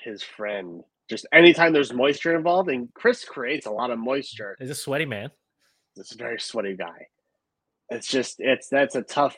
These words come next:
Speaker 1: break. Really, really hope that he's able to avoid anything significant. Um, a couple of days over, out to maybe two weeks. Not the end of the world. I mean,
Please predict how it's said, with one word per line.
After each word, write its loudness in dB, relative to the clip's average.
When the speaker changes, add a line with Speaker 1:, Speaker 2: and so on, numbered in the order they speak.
Speaker 1:
break. 2
Really, 2
really 2
hope -4
that -4
he's -6
able -4
to -6
avoid -4
anything -6
significant. -6
Um, 0
a -14
couple 4
of 6
days 4
over, -4
out 0
to 0
maybe 0
two -2
weeks. -4
Not 0
the 4
end 2
of -4
the -2
world. 0
I -4
mean, 6